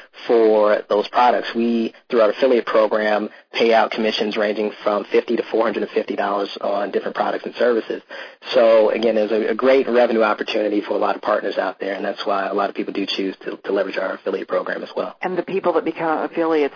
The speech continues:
Speaker 2: do they, what are the articles that they put up? Is it, tell me about that.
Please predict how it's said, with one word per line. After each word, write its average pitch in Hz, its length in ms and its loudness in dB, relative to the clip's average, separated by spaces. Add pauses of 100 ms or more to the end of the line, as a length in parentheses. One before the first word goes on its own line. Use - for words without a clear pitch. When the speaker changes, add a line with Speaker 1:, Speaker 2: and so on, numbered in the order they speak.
Speaker 2:
do 151 140 -4
they, 151 360 0
what 175 300 -2
are 156 100 -2
the - 120 -2
articles 143 440 -2
that 135 160 -6
they 135 120 -4
put 139 240 -6
up? 131 340 -4 (280)
Is 135 140 -6
it, - 160 -6 (460)
tell 160 140 -6
me 147 80 -4
about 131 260 -6
that. 120 340 -6